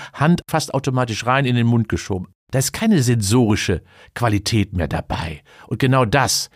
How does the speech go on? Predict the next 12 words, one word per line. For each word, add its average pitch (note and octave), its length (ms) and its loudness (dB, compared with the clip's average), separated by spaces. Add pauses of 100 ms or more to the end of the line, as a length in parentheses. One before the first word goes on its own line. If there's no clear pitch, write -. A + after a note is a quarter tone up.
(340)
würde A2+ 240 2
ich G#2 80 -4
mir G#2 120 2
wirklich G2 220 2
wünschen, A2 320 0
dass A2 120 0
das G#2 100 -6
wieder A2+ 160 -2
zurückgeführt A2 880 -2
wird. - 380 -10 (340)
Der G2+ 80 -4
Kaufvorgang G#2 880 0